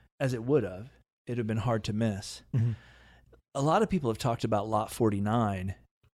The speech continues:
Speaker 1: and made a point that it, it sort of taps into the conspiracy culture in the wake of the J F K assassination.
Speaker 2: Right.
Speaker 1: And the thing that's interesting about that in that novel,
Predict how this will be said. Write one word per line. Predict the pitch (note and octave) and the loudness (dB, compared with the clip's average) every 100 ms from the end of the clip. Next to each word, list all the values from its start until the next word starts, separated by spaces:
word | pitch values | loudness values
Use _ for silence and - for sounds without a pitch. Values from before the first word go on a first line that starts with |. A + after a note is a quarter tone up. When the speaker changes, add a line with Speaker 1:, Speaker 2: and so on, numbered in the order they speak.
| _ | _
Speaker 1:
and | C3+ G#2+ F#2+ G2 - _ _ - | -6 -4 -4 -6 -10 _ _ -2
made | B2 A2+ | 2 2
a | A2 | 2
point | - G#2+ G2+ | 2 2 0
that | G2+ | -4
it, | G#2 - | -6 -8
it | A2+ | -8
sort | - A2 A2 | 0 4 4
of | G2+ F#2+ - - - | 4 0 -8 -16 -6
taps | - G#2+ - - | 2 2 2 4
into | A2 G#2 | 6 6
the | G2 | 4
conspiracy | - G#2 - - A2 A2 - G#2 | 2 2 2 4 6 6 2 -4
culture | - G#2 G2+ G#2+ | 0 0 2 0
in | G2+ G2+ | 2 2
the | |
wake | G2 G#2 G2+ | 2 0 0
of | G2 | 0
the | G2 | 0
J | G#2+ G2 | -2 -2
F | F#2 | -4
K | - C3 | -2 -2
assassination. | A2 G2+ G2 - - G#2+ - - - - - - - | -2 -4 -8 -10 -10 -10 -12 -14 -20 -20 -20 -12 -4
Speaker 2:
Right. | A#2+ | 0
Speaker 1:
And | A2+ | 0
the | |
thing | A#2+ A2+ | 2 0
that's | G#2+ | 2
interesting | D3+ B2+ A#2 | 4 4 4
about | G#2+ G2+ | 2 2
that | A2+ G#2 | 2 0
in | |
that | A#2 A2+ | 0 0
novel, | G#2 G2+ | 0 0